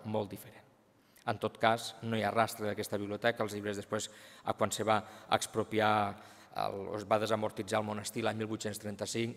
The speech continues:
alguns llibres que pertanyien sí al monestir van passar a altres llocs. En tot cas, seria un altre tema per una altra conferència. Però el Pere Cerimoniós, el rei Cerimoniós, no és l'únic que ordena cercar llibres. Hi ha un altre exemple molt interessant a través del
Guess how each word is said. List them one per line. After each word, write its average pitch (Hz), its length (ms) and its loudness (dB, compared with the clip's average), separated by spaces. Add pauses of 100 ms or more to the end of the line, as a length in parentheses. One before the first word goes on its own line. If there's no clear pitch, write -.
alguns 107 320 -2
llibres 104 260 0
que 101 140 -6
pertanyien 104 560 -2
sí 120 140 -2 (100)
al 104 160 -2
monestir 104 380 -4 (340)
van 107 240 4
passar 104 320 4
a 104 140 4
altres 110 340 0
llocs. 101 320 -4
En 98 160 -12
tot - 160 -6
cas, 101 240 -2 (220)
seria 104 260 -2
un 107 80 -2
altre 104 240 -2
tema 107 240 -2
per 104 160 -2
una 107 160 -2
altra 104 160 -4
conferència. 95 560 -10 (1040)
Però 131 160 8
el 131 80 4
Pere 156 240 6
Cerimoniós, 147 720 2
el 101 80 -8
rei 135 180 4
Cerimoniós, 139 640 0
no 135 80 0
és 135 100 0
l'únic 151 300 0
que 131 80 4
ordena 120 320 0
cercar 117 320 -2
llibres. 127 480 -2
Hi 120 160 4
ha 135 60 8 (100)
un 120 160 0
altre 117 240 4
exemple 127 340 0
molt 117 220 2
interessant 117 560 0
a 107 100 -2
través 113 300 2
del 107 100 -2